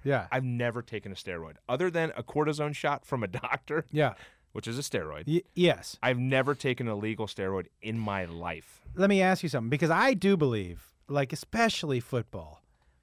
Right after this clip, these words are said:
Speaker 1: th-, H G H should be okay to, to recover. W-, if you, if, if baseball and all sports were like, "You know, we're gonna, we're gonna be okay with H G H," do y-, are you, would you be okay with that?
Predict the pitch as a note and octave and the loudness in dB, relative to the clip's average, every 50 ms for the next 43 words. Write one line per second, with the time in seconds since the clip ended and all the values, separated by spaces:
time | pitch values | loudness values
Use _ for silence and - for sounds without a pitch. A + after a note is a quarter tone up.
0 | _ _ - - _ _ - D3+ D3 C#3+ D3 D3 C3 - F3 F3+ F3+ E3+ - - | _ _ -20 -20 _ _ -10 -8 -8 -6 -8 -10 -10 -4 2 2 2 2 2 0
1 | - D3 C3 B2 A#2 G#2+ - - A#2 G2 A2+ G#2 G2+ F#2+ - - G#2+ E2 D#2+ D#2+ | 0 2 2 2 2 0 -2 -6 -4 -2 -2 -2 -2 -4 -4 -8 -10 -10 -12 -16
2 | - - A#2 - - - F3+ C#3 - _ - - - - A#3 G#3+ G3 A3 G#3 - | -20 -18 -16 -6 -2 -2 -2 -2 -2 _ -18 -8 -2 0 2 4 2 2 0 -2
3 | - - G3 A#3 A#3 G3 C#3+ A2 G2+ E2+ D2 D#2 - _ _ _ - - - - | -8 -4 -2 0 0 0 -2 -6 -12 -14 -14 -16 -20 _ _ _ -20 -20 -20 -20
4 | _ _ - D#3 F#3+ - G#3+ G3+ G3+ F3+ E3+ F#3+ B3 C#4 D4 D4+ D#4 D4+ A3 - | _ _ -10 -8 -2 2 2 2 2 2 0 4 4 6 6 6 6 4 2 -2
5 | _ _ - F3 E3 - - - F3+ F3 - - G#3+ A#3 B3+ - - A3+ A3 A3 | _ _ -4 -4 -4 -4 -2 0 0 0 0 2 2 2 2 2 4 4 6 8
6 | A3 G#3+ E3+ D#3 D3+ D#3+ E3 E3+ D#3+ - - - C#3 A#2+ A#2 - C#3 B2+ B2 B2 | 8 8 6 6 4 6 4 4 4 2 0 -2 0 0 0 0 0 0 0 2
7 | - F3+ F3+ F#3+ G3 G#3 G3 G3+ G3 F#3+ D#3+ E3+ F3+ F3 F#3+ F3+ E3+ E3 D#3 D3 | 2 2 4 4 4 4 4 4 2 2 2 0 0 0 2 4 4 4 4 4
8 | C#3 - E3 C#3+ C#3 C#3 C3 B2 B2 B2 - - - A#2+ G#2+ F2+ E2 D2+ - - | 2 2 2 2 4 4 4 4 2 2 0 -2 -6 -6 -6 -6 -6 -10 -16 -20
9 | - - _ _ _ _ _ _ _ _ _ _ _ _ _ _ _ _ _ - | -20 -20 _ _ _ _ _ _ _ _ _ _ _ _ _ _ _ _ _ -10
10 | A2 C#3 D3 D3+ D3+ C3 D3 D#3 D3+ E3 F#3 E3+ D3 E3 D#3+ C3 D3+ F#3 G3+ F#3+ | -4 -2 -2 0 0 2 2 4 4 6 4 4 6 4 2 4 4 4 4 4
11 | G#3+ G#3+ G#3 G3+ - A3 A3 A3+ A#3 B3+ C#4 C4 - | 4 4 4 2 2 0 0 0 0 0 -2 -2 -4